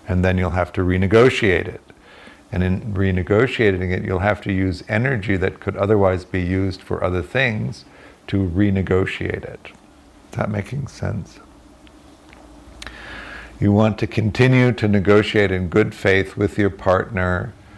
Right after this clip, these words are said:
until you both feel like you're winning in that situation, and then you want to keep the agreement so that it settles. What this, of course, does is create a, a sense of reliability.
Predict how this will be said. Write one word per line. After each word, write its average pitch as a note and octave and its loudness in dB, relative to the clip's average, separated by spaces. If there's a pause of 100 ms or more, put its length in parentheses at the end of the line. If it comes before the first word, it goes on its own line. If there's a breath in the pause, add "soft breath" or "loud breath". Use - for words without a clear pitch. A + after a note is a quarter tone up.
(260 loud breath)
until A2+ 4
you G#2+ 2
both G#2 2
feel G2 -2
like F#2 0
you're F2+ 0
winning G2+ 0
in F2 -2
that F2 -4
situation, F2+ -2 (440 loud breath)
and F#2+ 0
then G2 2
you F#2+ 2
want F#2 2
to F2+ 0
keep - -2
the F#2 -2
agreement F2 -6 (800)
so - -4
that F2+ -2
it G2+ -6
settles. F2+ -2 (800 loud breath)
What G2 -2
this, G2+ -2 (360)
of A2+ -6
course, G#2 2
does C3 6
is G#2 0
create G2 4
a, G#2 -6
a F#2+ -6
sense F#2+ -4
of F2+ -2
reliability. F2+ 2